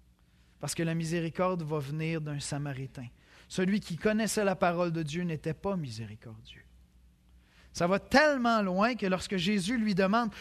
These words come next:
Lequel de ces trois te semble avoir été le prochain de l'homme ? » le docteur de la loi ne se salira même pas les lèvres à dire « Le, le Samaritain ». Non, il va dire « Celui qui a exercé la miséricorde ».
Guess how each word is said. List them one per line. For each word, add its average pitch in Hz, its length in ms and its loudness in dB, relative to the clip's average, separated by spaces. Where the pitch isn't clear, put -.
Lequel 254 560 6
de 226 100 0
ces 220 220 2
trois 240 320 4
te 214 120 -2
semble 233 360 2
avoir 202 280 4
été 202 200 2
le 202 80 2
prochain 190 380 2
de 175 100 0
l'homme ? » 202 240 4
le 214 180 4
docteur 254 420 4
de 240 80 4
la 226 180 6
loi 240 220 2
ne 233 140 0
se 247 180 -2
salira 254 640 4
même 254 320 2
pas 262 160 4
les 247 160 2
lèvres 226 320 2
à 208 80 4
dire « 214 260 2
Le, 202 120 -6
le 214 120 -8
Samaritain ». 208 1080 -4
Non, 175 80 -6
il 175 60 -2
va 175 80 0
dire « 180 160 0
Celui 196 300 0
qui 196 100 -2
a - 20 2
exercé 165 380 -2
la 165 100 0
miséricorde ». 143 720 -6